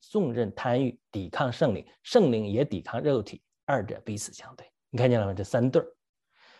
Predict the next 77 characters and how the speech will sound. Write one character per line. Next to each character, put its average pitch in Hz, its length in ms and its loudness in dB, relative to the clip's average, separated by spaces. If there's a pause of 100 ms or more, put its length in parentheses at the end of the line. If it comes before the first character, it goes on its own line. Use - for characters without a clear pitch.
(300)
天 254 240 10
父 233 120 8
已 156 80 8
经 170 120 8
完 143 200 8
成 170 40 6
了 170 80 8
自 170 140 2
己 143 100 4
拣-， 131 240 0 (440)
拣 147 260 0
选 139 140 2
和 131 80 0
计 147 120 -2
划 127 120 0
的 117 100 -4
工 131 160 -4
作， - 240 -6 (300)
主 139 140 4
耶 214 60 10
稣 214 160 6
已 156 80 8
经 156 160 2
成 143 220 -2
就 175 60 0
了 139 100 0
他 120 80 -2
救 135 160 -2
赎 110 80 -6
的 104 80 -6
工 117 160 -2
作， 113 160 -2 (220)
圣 196 240 0
灵 147 120 6
把 107 140 0
这 107 100 -4
些 131 80 0
完 113 220 -2
成 139 100 -2
的 127 80 0
工 135 140 -2
作 127 80 0
在 120 100 2
每 101 140 -2
一 107 60 -6
个 135 40 -4
信 147 160 -4
徒 110 120 -4
上 110 120 -4
成 110 160 -8
就 151 120 2
出 - 120 -6
来。 - 80 -10 (380)
但 127 180 0
是 127 60 -8
撒 160 220 2
旦 131 120 4
所 107 140 -2
能 104 180 -6
做 117 280 -4
的， 92 140 -8
就 104 120 -12
借 147 180 -2
着 123 120 0
谎 92 240 -6
言 101 100 -10
和 101 60 -10
我 101 40 -8
们 101 80 -8
的 113 80 -6
肉 135 200 -2
体 - 200 -16 (360)
来 107 100 -4
极 107 360 -6
力 165 180 4
抵 - 260 -14
挡 107 160 -8